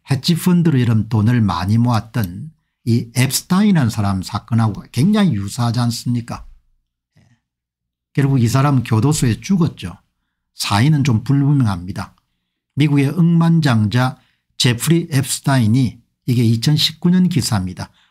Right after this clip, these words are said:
워낙 큰 기사였죠. 사건이었습니다. 미국 뉴욕 맨해튼의 메트로폴리탄 교도소에 숨진 채 발견됐다. 맨해튼 연방법원이 지난달 십팔 일 보석 청구를 기각한 이후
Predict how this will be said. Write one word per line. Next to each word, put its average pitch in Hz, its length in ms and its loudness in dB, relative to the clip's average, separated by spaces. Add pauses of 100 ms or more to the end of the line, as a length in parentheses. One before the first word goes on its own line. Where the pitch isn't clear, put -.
워낙 196 560 2
큰 175 260 2
기사였죠. 123 640 -2 (160)
사건이었습니다. 98 920 -6 (420)
미국 143 380 0
뉴욕 160 420 2
맨해튼의 147 600 2
메트로폴리탄 147 960 0
교도소에 101 480 -4
숨진 113 480 -2
채 156 320 -2 (100)
발견됐다. 90 720 -10 (1300)
맨해튼 147 540 2
연방법원이 131 760 2
지난달 143 540 2
십팔 - 440 -2
일 139 240 -4 (420)
보석 123 480 0
청구를 156 440 2
기각한 117 520 0
이후 123 320 -2